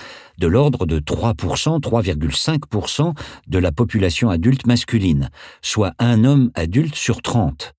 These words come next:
voire près de cinq pour cent en Espagne autour de dix-sept cents, soit un homme adulte sur vingt. La part du clergé s'est ensuite abaissée durablement dans les trois pays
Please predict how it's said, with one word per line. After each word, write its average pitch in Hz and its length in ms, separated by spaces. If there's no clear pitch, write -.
voire 90 300
près 107 160
de 85 100
cinq 135 340
pour 139 220
cent 127 220
en 120 80
Espagne 110 420
autour 87 240
de 85 80
dix-sept 80 400
cents, 104 240
soit - 380
un 101 300
homme 147 160
adulte 104 400
sur - 260
vingt. 69 160
La 113 100
part 143 160
du 107 100
clergé 101 360
s'est - 220
ensuite 90 280
abaissée 85 400
durablement 90 580
dans 104 120
les 87 100
trois 90 220
pays 82 340